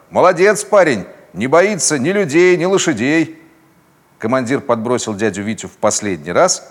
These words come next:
и отдал его бабушке. Дедушке он отдал мячик. Потом он посмотрел на маленького папу и сказал: "Гарун бежал быстрее лани".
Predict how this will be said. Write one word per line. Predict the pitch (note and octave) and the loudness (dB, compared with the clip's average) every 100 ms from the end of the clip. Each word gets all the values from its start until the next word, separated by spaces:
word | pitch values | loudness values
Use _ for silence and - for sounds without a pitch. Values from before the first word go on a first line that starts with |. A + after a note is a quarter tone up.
| - _ | -20 _
и | B2+ - D3+ | -8 -6 0
отдал | F#3+ E3 D#3 | 0 0 -4
его | A#2 G2 A#2+ | -4 -4 -4
бабушке. | F#2+ F2+ D#2+ D2+ - C2+ - _ _ _ _ _ _ - | -2 -2 -2 -12 -18 -20 -20 _ _ _ _ _ _ -4
Дедушке | D3+ F3 - G#3 - | -2 -2 -4 -8 -8
он | D3 - - | -8 -10 -10
отдал | G#2+ G2+ G#2+ G#2 E2+ | -10 -8 -10 -10 -12
мячик. | E2+ - - - _ _ _ _ _ _ _ _ - - - | -12 -12 -18 -20 _ _ _ _ _ _ _ _ -20 -20 -2
Потом | D3 D#3+ A3+ | 0 2 2
он | F3+ | 0
посмотрел | F3 E3 F3 E3+ D#3 | -2 0 0 4 2
на | C3+ C#3 | 4 2
маленького | C3 A2 G2 F#2 | 2 0 -2 -2
папу | F2+ G3+ G3+ G3 | 4 4 4 -2
и | D3 E3 | 0 -2
сказал: | - D#3+ B2+ A#2+ A2 G2 - - - _ _ _ _ _ _ _ E2+ | 2 2 4 4 4 2 -2 -14 -20 _ _ _ _ _ _ _ -4
"Гарун | G#2 C3+ E3+ G3+ F#3 | 2 4 6 4 2
бежал | D#3+ B2 D3+ E3 D#3+ | 0 2 4 6 4
быстрее | C3+ B2 B2+ D3 D3+ | 2 -4 -4 0 2
лани". | C3+ C3+ D#3 C#3 A2 D#2+ | 4 6 6 4 0 -6